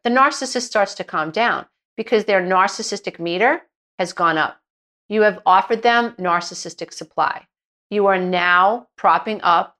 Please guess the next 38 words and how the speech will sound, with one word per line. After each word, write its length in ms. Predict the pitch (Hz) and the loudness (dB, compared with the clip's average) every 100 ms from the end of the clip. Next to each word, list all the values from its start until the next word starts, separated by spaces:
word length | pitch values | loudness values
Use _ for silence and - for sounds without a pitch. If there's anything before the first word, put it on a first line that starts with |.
| - | -6
their 160 | 165 | -6
grandiose 600 | 160 170 165 175 185 190 | -6 -6 -4 -2 -2 -2
perception 560 | - 196 - 156 - 214 | -6 -12 -2 -2 -2 -6
of 120 | 262 | -6
self, 460 | - 165 143 185 _ _ _ _ - | -2 0 2 0 _ _ _ _ -6
and 200 | 180 175 | -4 0
they 140 | 180 | 0
can 220 | 180 208 180 | -2 -6 -4
now 280 | 139 156 - - | -2 -2 -6 -8
feel 380 | 143 143 196 _ | -2 -2 -4 _
like 380 | 170 156 180 - _ _ _ _ | 0 0 -2 -16 _ _ _ _
you 120 | 185 208 | -10 0
get 220 | 262 349 | 2 2
it. 160 | - _ _ _ _ | 0 _ _ _ _
You 200 | 175 185 | 0 2
understand 640 | 196 202 - 226 226 220 _ - | 0 -2 -2 0 -2 -4 _ -6
what 160 | 208 | -6
time 320 | - 233 254 180 | -2 -2 0 -2
it 80 | |
is. 220 | 104 - - | -4 -8 -8
They're 120 | 175 | -6
better 260 | 175 240 269 | 2 4 4
than 220 | 175 151 | 0 -8
you. 200 | 131 - _ _ _ - | -10 -14 _ _ _ -8
And 140 | 190 | -8
so 320 | 185 196 185 170 | 2 4 4 2
there's 240 | 202 190 | -2 0
no 180 | 214 208 | 0 0
need 320 | 214 247 247 | 0 0 -2
to, 80 | - | -2
like, 220 | 165 165 | -4 -4
continue 460 | - 165 202 190 175 | -12 -12 -8 -6 -6
to 60 | |
put 260 | 165 170 - | -8 -12 -12
you 60 | 160 | -8
down 520 | 220 262 220 165 165 _ _ _ - | -2 2 2 0 -6 _ _ _ -14
once 480 | 175 202 214 214 208 | -2 0 0 -2 -2
you 320 | 185 170 | -4 -4